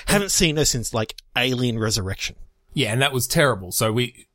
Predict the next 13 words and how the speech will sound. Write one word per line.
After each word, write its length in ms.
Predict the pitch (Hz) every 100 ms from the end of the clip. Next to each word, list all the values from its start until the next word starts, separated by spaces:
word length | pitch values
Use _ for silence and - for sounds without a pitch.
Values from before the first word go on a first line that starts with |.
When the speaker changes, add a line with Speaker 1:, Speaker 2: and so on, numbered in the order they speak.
| _
Speaker 2:
she's 460 | - - 180 170 139
gonna 180 | 139 131
be 180 | 123 117
ripe 580 | 117 117 143 147 131 -
for 320 | - 127 120
coming 360 | - 139 131 117
back 360 | 113 107 - - _ _ _ _ _ _ _ -
and 120 | 123
doing 240 | 123 120
voices 420 | 110 113 - 107 -
for 180 | 101
our 80 | 90
game. 280 | 92 85